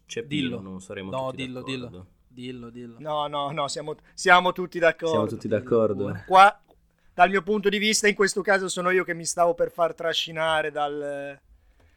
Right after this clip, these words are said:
Speaker 3: dai sentimentalismi, però obiettivamente
Speaker 2: Eh.
Speaker 3: c'è il giocatore, secondo me è il giocatore italiano più forte di sempre come terzino sinistro, per cui non è neanche da discutere.
Speaker 2: Eh beh, beh,
Speaker 1: Ovviamente
Speaker 2: eh,
Speaker 1: Maldini.
Speaker 2: cosa, cosa dire?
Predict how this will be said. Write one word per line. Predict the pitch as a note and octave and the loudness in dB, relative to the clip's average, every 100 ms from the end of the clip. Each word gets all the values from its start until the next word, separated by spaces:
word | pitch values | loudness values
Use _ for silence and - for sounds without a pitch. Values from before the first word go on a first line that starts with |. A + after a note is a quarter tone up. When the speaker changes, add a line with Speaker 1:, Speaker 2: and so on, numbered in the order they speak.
| _ _ _ _ _ | _ _ _ _ _
Speaker 3:
dai | D3+ | -6
sentimentalismi, | D3 E3 D3 D#3 D3+ E3 D#3+ D#3+ D3 D#3 | -2 -2 -4 -10 -2 0 2 -2 -2 -6
però | D3 C#3 C#3 C3+ C3+ B2+ B2+ - _ _ _ _ _ - | -6 -2 0 0 -2 -4 -8 -14 _ _ _ _ _ -18
obiettivamente | D3+ D#3 D#3+ D#3+ E3 E3 | -8 -6 -4 -2 -2 -4
Speaker 2:
Eh. | |
Speaker 3:
c'è | D3+ | -8
il | D#3 | -10
giocatore, | D3 C#3+ D3+ D3+ - | -10 -10 -8 -10 -12
secondo | _ - D3+ | _ -16 -8
me | D#3 | -6
è | |
il | D#3 | -6
giocatore | D#3 D#3 D#3 | -8 -6 -8
italiano | D3+ D3+ D#3 D3+ | -6 -4 -4 -6
più | D3+ | -10
forte | - D3+ D3+ | -6 -6 -6
di | D3 | -10
sempre | - B2+ B2+ B2 C3 | -10 -8 -14 -16 -20
come | B2+ B2 | -20 -18
terzino | C3 - B2+ | -18 -18 -16
sinistro, | B2+ C3 B2 - - | -16 -16 -18 -20 -20
per | B2 B2 | -20 _
cui | A#2+ A#2 G#2+ _ _ _ - | -20 -20 -20 _ _ _ -20
non | C3 | -20
è | C3+ | -8
neanche | C#3+ D3+ D3 C#3+ | -2 -2 -4 -10
da | |
discutere. | C3+ C#3 - B2+ B2 B2+ G#2+ _ _ _ _ | -8 -8 -10 -16 -18 -20 -20 _ _ _ _
Speaker 2:
Eh | B2 | -20
beh, | G2+ F#2+ F2 | -20 -20 -20
beh, | F#2+ | -14
Speaker 1:
Ovviamente | A#2 G#2+ G2 F2+ F2+ F#2+ | -4 0 2 0 -2 -2
Speaker 2:
eh, | |
Speaker 1:
Maldini. | F#2+ F#2+ G2 G#2 G2+ A2 | 0 0 0 0 0 -2
Speaker 2:
cosa, | B2 | -6
cosa | B2 | -16
dire? | A#2+ A2+ - _ | -18 -20 -20 _